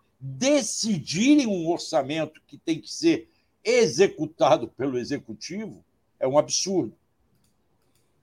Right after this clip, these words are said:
Agora, vamos ver o jogo de força. O P T não quer, e o Lula, acredito, embora o Lula esteja calado, não quer entrar num cabo de guerra. Não é vantagem pra ele.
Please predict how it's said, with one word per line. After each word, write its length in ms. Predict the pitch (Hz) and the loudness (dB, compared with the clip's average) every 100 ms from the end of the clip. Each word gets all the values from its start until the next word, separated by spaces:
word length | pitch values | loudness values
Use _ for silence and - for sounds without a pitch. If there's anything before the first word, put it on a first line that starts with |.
| _ _ _ _ _ | _ _ _ _ _
Agora, 580 | - 233 254 208 123 - _ - | -2 2 10 10 10 0 _ -4
vamos 320 | 185 247 180 | -2 -2 -4
ver 100 | 262 | -4
o 80 | 254 | -4
jogo 280 | 240 254 | -4 -6
de 100 | 269 | -6
força. 580 | 226 - 208 156 - - _ _ _ _ _ _ - | -6 4 6 6 0 -12 _ _ _ _ _ _ -10
O 120 | 160 | -6
P 200 | - 233 | 0 0
T 260 | 233 269 277 | 2 -2 4
não 200 | 285 254 | 2 4
quer, 480 | - 214 214 202 _ _ | 4 6 6 4 _ _
e 120 | 135 | -4
o 100 | 139 | -4
Lula, 460 | 127 151 196 196 123 | 4 6 8 8 4
acredito, 640 | - 117 95 151 180 127 | 2 -10 -4 -4 -4 -10
embora 320 | 110 104 117 | -8 -2 0
o 60 | 113 | 0
Lula 280 | 113 117 101 | -2 -4 -4
esteja 280 | 113 104 - | -4 -6 -6
calado, 420 | 117 110 107 139 _ _ _ _ _ _ _ _ _ _ | -4 -2 -2 -4 _ _ _ _ _ _ _ _ _ _
não 300 | 180 294 302 | 2 2 2
quer 260 | - 214 | 0 0
entrar 380 | 226 226 - 320 | 0 0 2 2
num 160 | 196 202 | 0 -6
cabo 340 | - 170 165 | 2 2 2
de 140 | 165 175 | -4 -2
guerra. 460 | 185 170 - 71 - _ _ _ _ _ _ _ _ | 2 4 2 -4 -20 _ _ _ _ _ _ _ _
Não 260 | 123 180 220 | -2 2 6
é 120 | 208 | 4
vantagem 600 | 202 202 - 170 160 127 | 4 -2 2 2 2 -4
pra 180 | 110 104 | -12 -10
ele. 200 | 87 80 | -8 -10